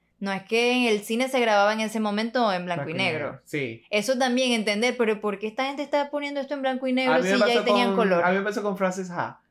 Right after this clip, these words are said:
Speaker 1: Ah,
Speaker 2: que era en
Speaker 1: ok.
Speaker 2: blanco y negro, era en dos mil trece, viendo películas y yo, ¡ah! ¡Wow! O sea, para mí fue como que, ah, es que la nostalgia, no sé qué, la nueva ola francesa. O sea, ya empezar como a
Speaker 1: Claro, o sea,
Speaker 2: wow,
Speaker 1: ya
Speaker 2: wow,
Speaker 1: estaba
Speaker 2: wow.
Speaker 1: como tomando referencias.
Speaker 2: Sí, tomando referencias al respecto de que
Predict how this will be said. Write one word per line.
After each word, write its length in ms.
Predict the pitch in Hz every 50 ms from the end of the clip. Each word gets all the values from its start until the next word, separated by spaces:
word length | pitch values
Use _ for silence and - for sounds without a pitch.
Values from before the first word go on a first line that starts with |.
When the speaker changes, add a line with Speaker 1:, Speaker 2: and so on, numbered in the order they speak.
| _ _ _ -
Speaker 1:
Ah, 360 | - 202 202 214 220 220 220
Speaker 2:
que 60 | 165
era 80 | 160 165
en 40 | 165
Speaker 1:
ok. 60 | 185
Speaker 2:
blanco 180 | 175 180 180 185
y 60 | 196
negro, 240 | 202 208 202 190 175
era 160 | 165 160 160
en 60 | 160
dos 100 | 165 170
mil 160 | 175 175 175 170
trece, 300 | 185 185 185 175 175 160
viendo 200 | 160 160 165 160
películas 360 | 170 170 160 156 147 143 143
y 60 | 139
yo, 200 | 143 139 139 - _ _
¡ah! 420 | - 285 370 392 359 339 311 294 - - _ _ _ _ _ _ _ _ _ - - 123 120 123 131 143
¡Wow! 380 | 160 180 202 214 214 214 185 175
O 100 | 175 175
sea, 80 | 202
para 160 | 190 185 180
mí 80 | 185 185
fue 140 | 180 208 202
como 240 | 220 214 214 208 185
que, 180 | 190 185 160
ah, 420 | 147 175 190 202 214 214 208 202 190 175
es 60 | -
que 260 | - 180 175 175 170
la 140 | 165 165 160
nostalgia, 720 | 160 156 156 - 170 165 165 165 160 156 156 151 160 151 147
no 80 | 147
sé 160 | 147 - 143 135
qué, 420 | 147 147 147 143 147 143 143 143 143
la 160 | 143 139 139
nueva 180 | 143 139 135 139
ola 160 | 139 143 143
francesa. 720 | 143 143 143 139 135 - - 143 143 143 139 - 135 - 139
O 60 | 147
sea, 100 | 165 175
ya 100 | 165 165
empezar 340 | 170 170 196 190 190 208 196
como 300 | 190 196 196 190 190 190
a 40 | 185
Speaker 1:
Claro, 600 | 208 214 220 220 208 196 190 185 185 185 190 196
o 40 | 190
sea, 120 | 190 214
Speaker 2:
wow, 80 | 214 214
Speaker 1:
ya 60 | 220
Speaker 2:
wow, 100 | 202 180
Speaker 1:
estaba 160 | 277 277 285 277
Speaker 2:
wow. 60 | 277
Speaker 1:
como 500 | 285 262 247 240 233 226 226 220 214 208
tomando 300 | 214 214 208 202 208 220
referencias. 720 | 226 240 220 - 202 185 214 220 208 185 165 - 170 156
Speaker 2:
Sí, 440 | 160 165 165 170 170 160 156 156 151 -
tomando 300 | 151 147 143 143 151 151
referencias 440 | 160 156 156 151 147 147 151 156 151
al 80 | 143 139
respecto 420 | 135 - - 131 123 123 - 131
de 160 | 127 123 120
que 540 | - 131 123 123 120 120 120 110 98 - _